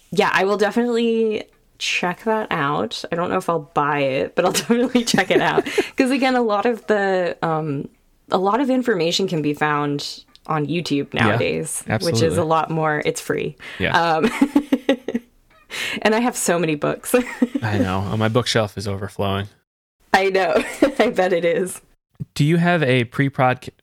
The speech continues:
Speaker 2: pre-podcasting routine that you do? I'm thinking about things like getting your voice warmed up, getting comfortable, warming up your guest, anything like that?
Speaker 1: Not necessarily. I just check to make sure that my audio quality is where it is.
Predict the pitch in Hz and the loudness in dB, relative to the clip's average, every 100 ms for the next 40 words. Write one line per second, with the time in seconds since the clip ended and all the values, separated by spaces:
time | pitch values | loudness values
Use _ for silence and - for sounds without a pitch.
0 | - - 147 143 - _ - 131 120 - | -10 0 2 2 -2 _ -2 0 0 0
1 | 120 120 - 117 113 - 104 104 - 117 | 0 0 0 0 0 -2 0 0 0 -2
2 | 113 120 127 - 131 - 135 139 143 127 | 0 0 -2 -4 -2 -2 0 2 2 0
3 | 120 113 _ - 127 113 107 104 107 101 | -2 -2 _ -2 0 2 0 0 -2 0
4 | 95 95 104 98 95 104 117 113 117 110 | 0 0 -2 0 0 2 0 2 0 2
5 | 104 107 104 - 95 107 113 101 104 107 | 2 0 0 -4 -4 -2 -2 -2 0 2
6 | 104 104 101 101 101 101 98 101 120 101 | 2 2 2 0 0 0 -2 -4 0 2
7 | 101 98 - 107 101 110 107 101 107 117 | 2 -2 -4 -4 -2 -2 -2 -2 -2 -2
8 | - _ _ _ _ _ _ - 220 247 | -6 _ _ _ _ _ _ 0 2 2
9 | 285 330 330 - 220 226 226 233 214 208 | 0 -2 -4 -2 -2 0 -2 0 0 0
10 | - 208 240 233 - - 180 - - 170 | 0 0 -2 -4 -4 -2 -2 -4 -4 -2
11 | 156 147 - 160 160 147 - - 147 160 | -2 -2 -2 0 -2 -4 -4 -2 0 0
12 | 170 - 180 185 190 196 185 - 180 180 | -2 0 0 0 0 0 0 0 0 0
13 | 180 185 185 185 - | 0 0 -2 -6 -12